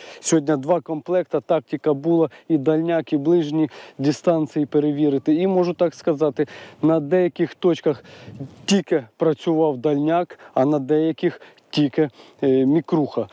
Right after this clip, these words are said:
От один грам. Сьогодні більше одного грама на мікруху не ставив. От на один грам, де підійдеш, все, якщо там риба є,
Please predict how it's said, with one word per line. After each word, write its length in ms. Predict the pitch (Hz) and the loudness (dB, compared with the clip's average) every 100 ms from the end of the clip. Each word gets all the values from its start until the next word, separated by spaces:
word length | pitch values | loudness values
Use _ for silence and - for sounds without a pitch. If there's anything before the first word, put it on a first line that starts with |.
| - | -4
От 180 | 127 117 | -2 2
один 300 | 156 185 165 | 2 2 0
грам. 260 | 135 131 117 | -2 -2 -2
Сьогодні 340 | 170 156 165 | -4 0 -2
більше 400 | 143 180 165 170 | 0 -2 0 0
одного 460 | 160 160 160 165 147 | 2 2 0 0 0
грама 360 | 165 160 156 | 0 0 -2
на 140 | 151 156 | -2 -2
мікруху 480 | 156 - 160 - | -2 -2 -4 0
не 200 | 151 160 | 2 2
ставив. 520 | 143 - 196 202 202 185 - - - | -2 -2 -2 2 0 -2 -10 -20 -2
От 120 | 156 - 165 | -2 -2 0
на 140 | 160 | 0
один 320 | 156 160 156 | 2 0 -2
грам, 360 | 135 175 190 185 - - 139 | 0 -2 -2 -4 -12 -10 -2
де 200 | 143 170 | 0 0
підійдеш, 680 | 175 151 170 160 190 143 - - - | -2 -4 -4 0 0 0 -8 -20 -18
все, 240 | - 180 | -2 2
якщо 440 | 170 143 160 - | 2 2 -2 -2
там 280 | 170 180 160 | -2 0 0
риба 300 | 160 170 160 | 0 0 0
є, 240 | 160 185 | 0 0